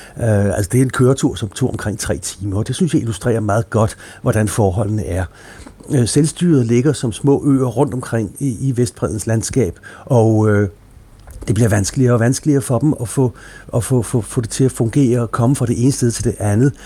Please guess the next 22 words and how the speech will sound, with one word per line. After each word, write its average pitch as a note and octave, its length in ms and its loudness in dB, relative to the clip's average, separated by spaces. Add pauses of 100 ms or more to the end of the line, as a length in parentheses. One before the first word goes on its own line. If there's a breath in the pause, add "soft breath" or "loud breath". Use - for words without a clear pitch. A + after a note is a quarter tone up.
(240 loud breath)
Øh, B2 260 4
økonomien C3 640 2
er B2 80 0
mere A2+ 160 0
eller A2+ 120 2
mindre, A#2 560 0
øh, A#2+ 160 -4
ødelagt, B2 540 2
fordi, C#3 640 -2 (460 loud breath)
øh, A2 560 2 (140)
de A2+ 160 -2 (400)
arbejdere, G#2+ 720 0
som A2 200 -4
normalt G#2 400 0
har A#2 120 0
adgang G#2+ 340 -4
til G#2 180 -6
Israel, G#2+ 380 -6
de - 80 -20
kommer G2 280 -2
ikke G2+ 200 -6
længere. A#2 360 2